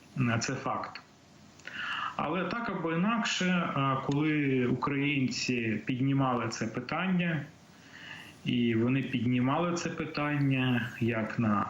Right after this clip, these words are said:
приватному рівні, так і на найвищому державному рівні, і Зеленський про це казав в своїх зверненнях: що, в принципі, не можна, е, допускати, що, наприклад, е,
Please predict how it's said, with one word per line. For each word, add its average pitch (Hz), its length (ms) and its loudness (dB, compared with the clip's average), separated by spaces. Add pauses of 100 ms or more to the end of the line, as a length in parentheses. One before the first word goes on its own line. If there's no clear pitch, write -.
(140)
приватному 160 640 2
рівні, 139 400 4
так 127 300 -2
і - 20 0
на 117 140 2
найвищому 117 600 2
державному 156 600 2
рівні, 131 360 2
і 104 40 4
Зеленський 120 460 0
про 143 140 -6
це 139 160 -6
казав 135 320 0
в 131 40 0
своїх 123 320 0
зверненнях: 113 580 4
що, - 200 0 (480)
в - 100 -14
принципі, 143 540 -2
не 147 120 4
можна, 120 600 2 (880)
е, - 40 0 (360)
допускати, 131 760 -2
що, 117 200 -2
наприклад, 113 720 0
е, 110 40 0